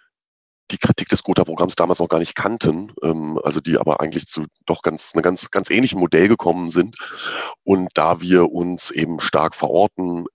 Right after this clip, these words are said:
in, äh, sozusagen einer Traditionslinie dieses antistaatlichen, antiautoritären, auf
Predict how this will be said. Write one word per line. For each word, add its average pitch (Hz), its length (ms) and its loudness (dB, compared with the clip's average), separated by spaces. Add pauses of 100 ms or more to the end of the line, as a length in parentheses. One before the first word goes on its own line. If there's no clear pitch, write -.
in, 76 420 -4
äh, 73 380 -2
sozusagen 73 520 -2
einer 78 200 2
Traditionslinie 73 800 -2
dieses 71 380 -4 (720)
antistaatlichen, 82 1300 0 (140)
antiautoritären, 78 1120 0
auf - 480 -10